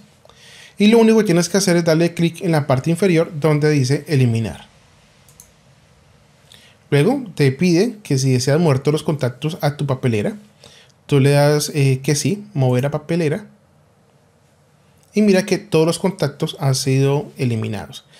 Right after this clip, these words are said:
Si quieres eliminarlos completamente, te vas aquí a las tres rayitas del lado izquierdo superior.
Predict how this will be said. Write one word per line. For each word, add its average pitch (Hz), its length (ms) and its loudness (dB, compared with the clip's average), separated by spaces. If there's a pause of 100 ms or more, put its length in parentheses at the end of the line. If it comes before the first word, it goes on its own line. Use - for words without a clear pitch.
(220)
Si - 160 -6
quieres 196 220 4
eliminarlos 202 580 4
completamente, 185 880 0 (200)
te 135 120 -2
vas 131 320 0
aquí 160 440 -2
a - 60 -6
las 127 180 -2
tres 139 160 0
rayitas 156 380 0
del 156 120 0
lado 117 120 0
izquierdo 147 460 -2
superior. 180 480 -2